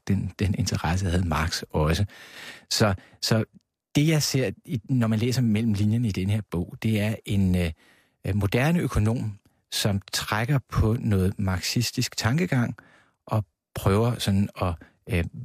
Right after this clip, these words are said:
bringe marxistisk tænkning ind i en moderne økonomisk ramme. Og det, øh, det, det får han gjort, øh, på en ganske udmærket måde, i og for sig.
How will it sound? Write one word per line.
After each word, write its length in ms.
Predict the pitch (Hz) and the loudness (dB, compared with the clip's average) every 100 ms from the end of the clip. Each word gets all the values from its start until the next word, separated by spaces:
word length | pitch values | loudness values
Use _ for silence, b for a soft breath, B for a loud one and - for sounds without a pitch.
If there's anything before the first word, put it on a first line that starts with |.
| - | -8
bringe 280 | - 101 101 | -2 2 4
marxistisk 720 | 98 95 - 127 117 131 - - | 4 2 0 0 0 -2 -4 -4
tænkning 480 | - 101 113 110 - - | 0 0 2 0 0 -2
ind 140 | 104 - - | -4 -4 -4
i 160 | 101 - - | -2 -2 -2
en 300 | 104 101 104 | 0 2 2
moderne 500 | 98 87 82 101 123 | 0 0 0 0 0
økonomisk 680 | 101 - 85 85 101 - - | -2 0 0 0 -2 -4 -4
ramme. 260 | - - 85 B B B B | -4 -4 -6 B B B B
Og 120 | 117 - | -2 4
det, 320 | 170 160 131 | 4 4 2
øh, 160 | 107 98 | 0 0
det, 180 | 139 131 | -2 -2
det 120 | 135 | -2
får 100 | 131 | 0
han 120 | 120 | 0
gjort, 360 | 110 113 113 - | 0 -2 -2 -2
øh, 220 | 95 92 107 98 - | 0 0 0 -2 -2
på 100 | 107 | 0
en 340 | 95 92 80 | 0 0 -4
ganske 280 | - 82 - | -4 -4 0
udmærket 340 | 139 113 110 131 | 2 2 2 2
måde, 260 | 98 120 123 | 0 0 -2
i 80 | |
og 60 | 101 | -4
for 60 | - | -4
sig. 180 | 85 | -6